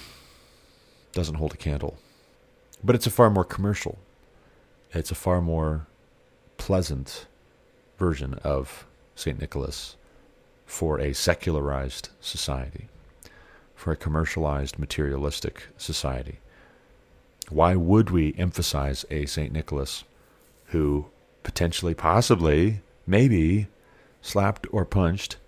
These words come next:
heretics at the Council of Nicaea? Why would we celebrate that and draw attention to that? Listen, little boys and little girls,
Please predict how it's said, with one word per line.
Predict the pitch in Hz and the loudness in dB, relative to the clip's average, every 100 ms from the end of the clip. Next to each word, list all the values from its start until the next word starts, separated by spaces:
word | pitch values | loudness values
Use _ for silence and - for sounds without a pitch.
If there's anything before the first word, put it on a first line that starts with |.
| _ _ _ _ _ _ _ - | _ _ _ _ _ _ _ 0
heretics | 98 92 78 76 - - - _ _ _ _ _ _ - - | 2 4 2 -2 -6 -10 -14 _ _ _ _ _ _ -18 -4
at | 82 80 - - - | 0 0 -4 -18 -14
the | - | -4
Council | 85 76 80 | -2 -2 -4
of | 69 | -4
Nicaea? | 71 - - - - _ _ _ _ _ _ - _ - - - | -4 -4 -6 -8 -14 _ _ _ _ _ _ -20 _ -20 -20 -8
Why | 78 82 | -2 0
would | 92 | 0
we | 90 | -2
celebrate | 85 90 85 80 - | -2 -2 0 -2 0
that | 80 80 - | 0 0 -4
and | 76 | -4
draw | 85 78 | 2 2
attention | 73 - 90 - 85 | 2 -2 -2 -2 -4
to | 78 | -2
that? | 71 67 69 - - - - - _ _ _ _ _ _ _ | -2 -2 -4 -10 -20 -20 -20 -20 _ _ _ _ _ _ _
Listen, | - 104 - 107 82 | 0 2 4 2 4
little | 82 87 | 2 2
boys | 85 85 80 | 4 4 4
and | |
little | 82 82 | 2 0
girls, | 80 73 73 82 - - | 0 0 2 0 -4 -16